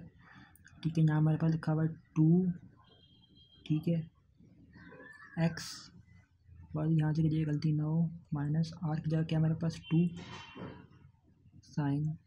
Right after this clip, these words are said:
टी की जगह क्या हमारे पास ज़ीरो, टी की जगह लिख दूँगा ज़ीरो, क्लोज। जेड क्या है मेरे पास, जेड की जगह मेरे पास कुछ नहीं है। फिर R की जगह क्या है, टू, ठीक है,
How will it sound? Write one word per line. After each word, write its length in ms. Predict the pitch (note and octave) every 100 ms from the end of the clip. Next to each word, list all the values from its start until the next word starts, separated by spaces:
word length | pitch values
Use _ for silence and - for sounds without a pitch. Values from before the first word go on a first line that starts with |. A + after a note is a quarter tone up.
| _ _ _ - _ _ _
टी 140 | - E3
की 80 | E3
जगह 160 | E3
क्या 100 | E3+
हमारे 200 | E3 D#3+
पास 160 | E3+ D3
ज़ीरो, 320 | C#3+ C#3 C#3 - - - - -
टी 80 | E3
की 80 | D#3
जगह 100 | D#3
लिख 140 | D3 D3
दूँगा 220 | D#3 D#3
ज़ीरो, 240 | C3+ C3+ - - - - - - - - E3 D#3+ D3+
क्लोज। 360 | D#3+ D#3+ E3+ E3+ - - - _ - - _ _ _ _ _ -
जेड 240 | D3+ D3+
क्या 140 | - E3+
है 60 |
मेरे 140 | E3 E3
पास, 240 | D#3+ E3+
जेड 180 | D#3+ D#3
की 100 | D#3+
जगह 140 | D#3+ D#3+
मेरे 140 | D#3+
पास 80 | D#3+
कुछ 160 | D#3+
नहीं 220 | D#3+ E3 E3+
है। 100 | E3 - - _ _ _ - - - _ _ _ -
फिर 120 | D#3+
R 220 | D3+ D3+ D#3+
की 100 | D#3+
जगह 140 | D#3+
क्या 160 | E3 E3
है, 60 | D#3+ -
टू, 160 | F3 E3+ - - - _ - - - - - - - -
ठीक 240 | D#3+ E3
है, 140 | E3